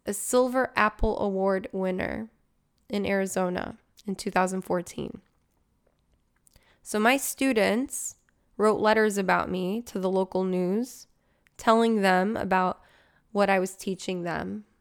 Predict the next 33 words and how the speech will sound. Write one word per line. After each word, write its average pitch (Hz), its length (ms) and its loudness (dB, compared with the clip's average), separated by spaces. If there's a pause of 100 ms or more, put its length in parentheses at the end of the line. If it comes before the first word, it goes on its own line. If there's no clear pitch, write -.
(920)
And 202 320 0
I 202 100 0
was 196 180 -2
one 214 320 2
of 202 300 -4
eight 233 420 -4
teachers - 760 -6 (100)
that 196 180 0
won 196 360 0
this 185 180 -6
award. 175 480 -2 (800)
And 202 100 0
it 196 60 4
was 196 160 0
my 190 120 0
first 190 440 -4
year 180 100 -2
teaching. 175 540 -10 (1600)
So 226 300 0
what 220 180 4
I 214 100 4
was 208 220 -4
doing 277 400 2
with 190 260 0
them 180 460 2 (960)
was 214 160 4
I 220 80 8
was 220 160 0
teaching 302 460 2
them 214 140 4
about 202 320 4
real 196 280 4
life. - 640 -4